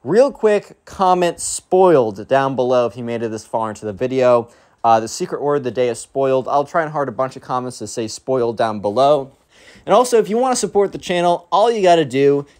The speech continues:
is make sure to continue watching videos after this one, or at some point within the day, just sit down and watch a bunch of videos. Please let me know in the comment section down below what you're doing while watching these videos and or how many videos you watched today.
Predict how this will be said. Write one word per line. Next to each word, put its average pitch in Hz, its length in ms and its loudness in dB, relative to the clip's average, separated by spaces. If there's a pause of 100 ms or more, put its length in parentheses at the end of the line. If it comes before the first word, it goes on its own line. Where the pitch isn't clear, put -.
(120)
is 135 140 -6
make 160 240 -4
sure 165 280 0
to 151 460 -4
continue 214 420 -6
watching 165 480 -4
videos 147 380 0
after 120 300 -2
this 143 240 -2
one, 156 240 0
or 131 160 0
at 127 100 -8
some 196 320 2
point 160 420 -4
within 135 360 -4
the 123 80 -4
day, 120 400 2 (240)
just - 200 -10
sit 226 220 -2
down 202 300 0
and 156 160 -6
watch 180 260 -8
a 160 40 -4
bunch 147 260 -4
of 135 60 -16
videos. 120 420 -2 (340)
Please 247 220 -2
let 185 180 2
me 190 80 0
know 185 120 2
in 165 60 0
the 143 60 -2
comment 185 360 -4
section 165 340 -4
down 147 180 2
below 139 260 4
what 160 200 2
you're 185 100 -2
doing 160 280 -2
while 135 200 2
watching 131 360 0
these 127 180 -4
videos 123 560 0
and 139 280 -4
or 127 220 0
how 135 160 -8
many 131 180 -4
videos 117 380 -4
you 117 100 -6
watched 110 360 -8
today. 117 460 0